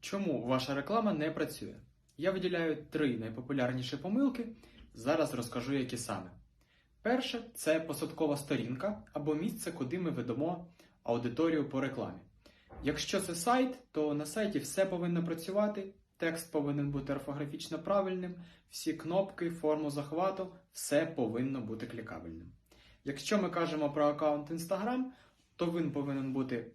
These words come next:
правильно упакований, аватар, шапка профілю, хайлайтс, закріплені пости і, в принципі, стрічка сто-, стрічка ваших постів, все повинно бути актуальним і відповідати тому контенту, що буде в рекламі.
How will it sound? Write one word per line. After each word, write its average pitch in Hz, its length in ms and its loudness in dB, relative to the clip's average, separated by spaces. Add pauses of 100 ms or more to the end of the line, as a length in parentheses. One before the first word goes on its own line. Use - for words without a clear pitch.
(120)
правильно 165 460 4
упакований, 208 680 4 (220)
аватар, 185 640 0 (140)
шапка 135 380 0
профілю, 160 640 0
хайлайтс, 151 840 2 (340)
закріплені 123 640 0
пости 160 640 -2 (160)
і, 131 60 -4
в - 120 -6
принципі, 110 680 -2
стрічка 123 480 -4
сто-, 156 360 -6 (260)
стрічка - 500 -2
ваших 117 300 -2
постів, 180 420 -4 (320)
все - 240 2
повинно 131 400 2
бути 123 320 0
актуальним 165 680 0
і 165 100 -2
відповідати 131 720 0
тому 117 280 -6
контенту, 131 540 -4
що - 260 -10
буде 117 220 -2
в 110 60 -6
рекламі. 110 380 -10